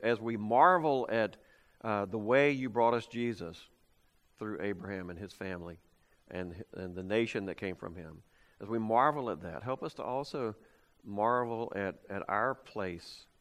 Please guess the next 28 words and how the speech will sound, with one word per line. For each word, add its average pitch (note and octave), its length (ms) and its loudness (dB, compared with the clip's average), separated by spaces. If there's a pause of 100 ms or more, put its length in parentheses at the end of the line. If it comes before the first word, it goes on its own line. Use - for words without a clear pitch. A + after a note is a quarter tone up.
(280)
and F2+ 180 -8
how G#2 320 0 (100)
you B2 160 -10
can G#2+ 260 -8
use G2+ 300 -8
us G2 400 -4 (440)
in F#2+ 120 -6
your A2+ 180 -4
kingdom F2+ 500 -8 (320)
right F#2+ 280 -2
now, F2 300 -6 (520)
uh, E2 260 -10 (220)
to G#2 120 -10
serve A#2 360 -2
you, G#2 260 -4 (400)
to F#2 120 -8
reach A2 260 -4
out G2+ 260 0
to A2 80 -8
the F#2 100 -10
lost, F#2 460 -6
to G2 100 -10
reach G2+ 220 -8
out G2 160 -4
to G2 100 -10
those F#2 260 -8
in E2+ 120 -10
need, F2 300 -14